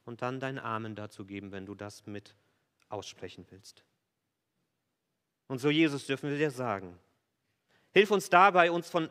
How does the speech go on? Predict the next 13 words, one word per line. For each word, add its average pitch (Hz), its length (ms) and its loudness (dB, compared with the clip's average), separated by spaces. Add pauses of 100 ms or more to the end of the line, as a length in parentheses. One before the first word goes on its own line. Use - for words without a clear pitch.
allen 170 480 6
Götzen 165 380 2
in 165 140 -2
unserem 151 400 -2
Leben 139 380 -4
abzuwenden, 104 840 -8
Gott. 90 340 -8 (720)
Denn 113 160 -4
unser 131 460 -4
Herz 120 640 -8 (400)
soll 110 320 -4
nur 139 560 -6 (160)
dir 123 680 -10